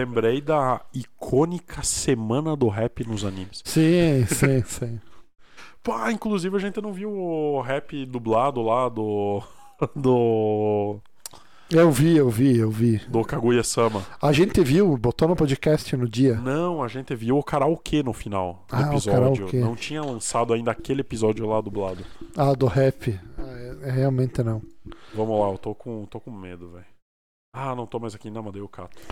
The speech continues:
Speaker 1: Sem problema. Procuramos aqui na, na Crunchyroll. Kaguya-sama. Ou pesquisa, funciona, inferno.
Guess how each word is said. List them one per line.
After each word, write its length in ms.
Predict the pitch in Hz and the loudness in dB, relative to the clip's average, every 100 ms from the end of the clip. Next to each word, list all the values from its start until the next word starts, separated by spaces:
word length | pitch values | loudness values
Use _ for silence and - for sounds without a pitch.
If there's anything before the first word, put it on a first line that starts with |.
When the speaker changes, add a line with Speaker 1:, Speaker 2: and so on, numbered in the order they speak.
| - - | -16 -16
Speaker 1:
Sem 140 | 110 | -16
problema. 420 | 95 92 92 90 - _ _ _ _ _ _ _ 339 - - - _ _ _ - | -14 -16 -16 -20 -20 _ _ _ _ _ _ _ -20 -20 -20 -20 _ _ _ -16
Procuramos 480 | - 104 113 107 110 | -14 -10 -4 -2 -2
aqui 120 | 107 110 | -6 -8
na, 240 | 107 101 | -8 -8
na 120 | 101 | -12
Crunchyroll. 960 | 101 107 101 - 98 95 104 120 135 131 - - - _ _ _ - - - - - - - | -14 -16 -16 -16 -16 -12 -10 -2 -2 -2 -16 -20 -20 _ _ _ -12 -12 -18 -12 -10 -10 -12
Kaguya-sama. 1700 | 127 117 - 98 104 123 147 147 151 135 - - - 107 113 104 - - - - - - - - - - - - - | -10 -10 -12 -16 -16 -14 -12 -10 -10 -12 -12 -12 -12 -14 -16 -8 -8 -8 -14 -14 -10 -12 -12 -18 -4 0 0 -2 -10
Ou 80 | - | -8
pesquisa, 600 | - 143 - 127 120 104 | -2 -2 -4 -6 -6 -6
funciona, 560 | - 101 - 113 127 117 | -8 -12 -12 -8 -6 -4
inferno. 460 | - - 98 92 | -6 -8 -10 -12